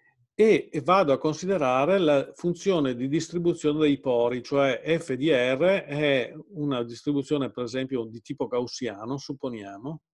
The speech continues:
dove la mia variabile è la,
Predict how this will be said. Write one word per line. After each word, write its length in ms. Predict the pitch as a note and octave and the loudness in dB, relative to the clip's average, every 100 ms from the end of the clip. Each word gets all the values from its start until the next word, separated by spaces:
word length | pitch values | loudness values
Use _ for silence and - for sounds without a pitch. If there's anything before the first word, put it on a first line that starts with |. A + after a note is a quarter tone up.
| _ _ _ _ _ _ _ _ _ _ | _ _ _ _ _ _ _ _ _ _
dove 400 | - C3+ G3 E3 | -8 4 4 6
la 120 | C3+ C3 | 4 4
mia 180 | D#3+ | 2
variabile 840 | C#3+ C3+ C3+ C3+ C3 B2+ A2 G#2 _ _ _ _ _ _ _ _ _ _ | 2 2 2 2 2 0 0 -4 _ _ _ _ _ _ _ _ _ _
è 180 | E3+ C#3 | -2 0
la, 240 | C3 E3 | 0 -4